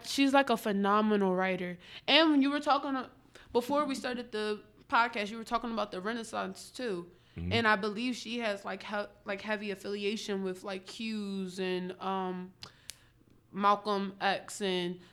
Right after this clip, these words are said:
Speaker 1: you know, just, like, very prominent, like, figures in the African American community. So it was just
Speaker 2: Mm-hmm.
Speaker 1: like, being able to, like, meet her, I was like, "Yo,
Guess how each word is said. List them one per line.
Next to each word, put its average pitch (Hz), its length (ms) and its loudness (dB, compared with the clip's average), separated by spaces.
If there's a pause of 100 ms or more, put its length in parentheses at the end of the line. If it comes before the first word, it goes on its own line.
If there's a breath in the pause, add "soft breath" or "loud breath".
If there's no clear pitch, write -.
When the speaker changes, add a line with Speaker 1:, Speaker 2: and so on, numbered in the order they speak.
Speaker 1:
you 233 100 -2
know, 208 200 4
just, 214 220 -2
like, 190 200 0
very 208 460 2
prominent, 196 680 -2
like, 180 180 -2
figures 190 520 -4
in 196 220 -6
the 185 180 -6
African 196 400 -8
American 190 420 -6
community. 190 540 -6
So 214 220 -4
it - 20 0
was 220 120 -4
just 214 140 -4
Speaker 2:
Mm-hmm. 196 280 -2
Speaker 1:
like, - 180 4 (360 loud breath)
being 240 300 4
able 240 380 2
to, 240 160 -2
like, 175 180 0
meet 226 220 0
her, 262 260 2
I 196 120 4
was 190 180 0
like, 185 280 -4
"Yo, 202 440 -12